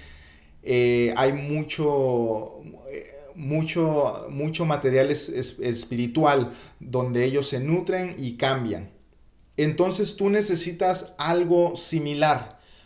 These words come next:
No te estoy mandando a la iglesia, pero necesitas poner es tu deuda en manos de los profesionales, porque eso va a hacer varias cosas.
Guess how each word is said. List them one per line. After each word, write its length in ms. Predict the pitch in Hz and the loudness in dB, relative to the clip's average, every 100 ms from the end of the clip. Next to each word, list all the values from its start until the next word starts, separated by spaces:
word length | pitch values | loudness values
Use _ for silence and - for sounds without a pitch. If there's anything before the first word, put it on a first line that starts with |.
| - | -14
No 200 | 135 156 | -4 0
te 80 | 170 | 0
estoy 200 | 165 180 | 2 4
mandando 380 | 170 160 160 156 | 4 4 6 4
a 20 | |
la 100 | 151 | 4
iglesia, 500 | 151 185 185 202 - | 2 2 2 0 2
pero 260 | 180 185 165 | 2 2 0
necesitas 880 | 151 147 143 135 - 190 196 208 202 | -2 -4 -4 -6 -6 -8 -4 -4 -2
poner 500 | 170 151 156 165 165 - - _ 165 | -4 -2 0 0 -2 -12 -20 _ 4
es 320 | 165 170 - | 6 4 2
tu 200 | 156 143 | 0 4
deuda 460 | 175 185 165 147 143 | 4 4 2 0 2
en 220 | 143 139 | 0 0
manos 600 | 139 143 147 151 139 - 135 | 0 0 0 -2 -6 -6 -2
de 100 | 131 | 0
los 160 | 127 | 0
profesionales, 760 | 135 123 135 127 135 151 151 139 | -2 -4 -4 -6 -2 0 0 -2
porque 280 | 135 120 165 | -4 0 0
eso 180 | 165 | 2
va 80 | 175 | 2
a 20 | |
hacer 280 | 175 185 185 - - | 2 0 -2 -4 -4
varias 440 | 143 156 165 165 | 2 6 6 4
cosas. 480 | - 180 170 117 - | 2 2 2 -4 -6